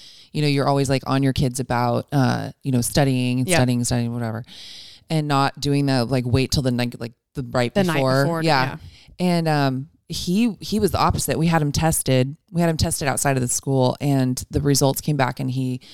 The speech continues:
Speaker 1: his short-term memory was, like, I mean, he was, I think he was, like, an eighth, no, he was in sixth grade, I think.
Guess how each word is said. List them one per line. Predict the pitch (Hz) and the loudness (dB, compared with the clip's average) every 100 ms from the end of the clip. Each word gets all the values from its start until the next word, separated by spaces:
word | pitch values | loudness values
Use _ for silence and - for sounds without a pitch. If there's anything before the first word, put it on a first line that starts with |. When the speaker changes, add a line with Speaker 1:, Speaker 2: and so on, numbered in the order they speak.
| - | -6
Speaker 1:
his | - 156 - - | 0 0 0 -4
short-term | - 196 233 - - 170 151 | -2 2 2 0 -2 0 2
memory | 139 135 131 127 131 - - - | 2 2 2 0 -4 -10 -8 0
was, | 156 143 | 0 2
like, | 135 123 117 - - _ _ - | -2 0 -2 -6 -16 _ _ -18
I | 156 | -6
mean, | 147 139 | -2 0
he | 135 | 2
was, | 135 - - | 0 -2 -8
I | 85 110 | -8 -2
think | 156 | -2
he | 151 | 2
was, | 131 135 | 0 0
like, | 131 | -4
an | 123 | -4
eighth, | 135 - _ _ | -8 -12 _ _
no, | 165 139 139 | -6 -2 -2
he | |
was | 180 | -2
in | 165 | -2
sixth | 131 139 - - | -4 -4 -6 -6
grade, | 127 120 120 _ _ | -4 -6 -8 _ _
I | 139 | -8
think. | 131 - | -8 -8